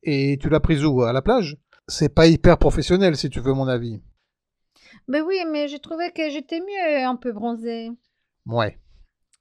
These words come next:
Speaker 1: Tu devrais la changer et la réduire à mon avis. Ensuite, euh, pour la formation, tu as mis le brevet des collèges. C'est complètement inutile. Enlève-le, ne mets que le bac, euh, et encore. Ton B T S, euh, c'est suffisant pour ce que tu cherches.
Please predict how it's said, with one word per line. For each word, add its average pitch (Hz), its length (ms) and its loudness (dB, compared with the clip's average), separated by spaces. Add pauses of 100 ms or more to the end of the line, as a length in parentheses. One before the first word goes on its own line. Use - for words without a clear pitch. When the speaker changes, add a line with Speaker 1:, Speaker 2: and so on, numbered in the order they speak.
(160)
Speaker 1:
Tu 151 120 -4
devrais 180 240 8
la 185 120 8
changer 165 600 6
et 143 40 2
la 143 120 4
réduire 151 420 4
à 131 40 4
mon 127 140 -2
avis. 117 260 -6 (800)
Ensuite, 180 480 0
euh, 135 460 4
pour - 180 0
la 135 120 2
formation, 165 580 2
tu 170 180 0
as 160 80 4
mis 202 380 2
le 156 160 4
brevet 156 340 4
des 165 120 4
collèges. 156 500 2 (640)
C'est - 200 -6
complètement 170 440 4
inutile. 160 680 2 (360)
Enlève-le, 156 800 6 (140)
ne 147 140 4
mets 151 260 4
que 147 120 2
le 135 140 6
bac, 175 340 4
euh, 117 200 -2
et 117 120 -4
encore. 156 440 0 (680)
Ton 131 120 -2
B 135 120 0
T 143 140 0
S, 185 320 2
euh, 135 120 0
c'est 123 160 -4
suffisant 180 440 2
pour 170 140 0
ce - 60 -8
que 160 60 0
tu 151 160 -2
cherches. 135 380 2